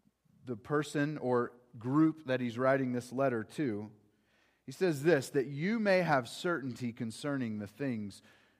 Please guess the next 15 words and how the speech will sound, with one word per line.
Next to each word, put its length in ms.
you 160
have 220
been 220
taught." 500
I 120
think 220
if 160
Luke 320
were 100
standing 540
on 260
this 160
stage 640
this 240
morning, 400